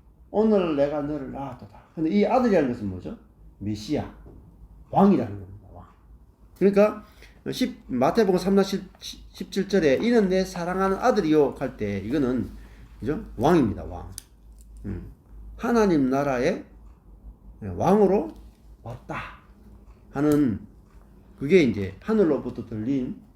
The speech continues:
음성의 내용입니다. 그 다음에 "내 기뻐하는 자라." 그거는 이사야 사십이 장 일 절이에요.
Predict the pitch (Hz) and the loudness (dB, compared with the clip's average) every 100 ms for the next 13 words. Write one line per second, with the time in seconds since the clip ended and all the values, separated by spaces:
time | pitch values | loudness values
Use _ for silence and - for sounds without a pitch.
0 | _ 117 113 117 160 107 90 113 127 92 | _ -2 -2 0 0 0 0 2 2 0
1 | 80 76 107 202 - _ _ _ _ _ | -6 -14 -14 -16 -20 _ _ _ _ _
2 | _ 147 185 147 117 - - _ - 120 | _ 2 4 4 2 -4 -16 _ -4 2
3 | 151 151 262 254 202 156 143 131 98 120 | 2 2 -2 -2 -2 0 0 -2 -4 -6
4 | 107 87 - - - _ _ - - - | -6 -8 -16 -20 -20 _ _ -20 -10 0
5 | 143 127 120 - 208 156 - 151 170 180 | 2 2 0 2 4 4 2 -4 -4 -6
6 | 143 147 156 160 170 - - _ - 170 | -6 -6 -4 -4 -6 -8 -16 _ -6 -6
7 | 165 113 87 | -4 -6 -8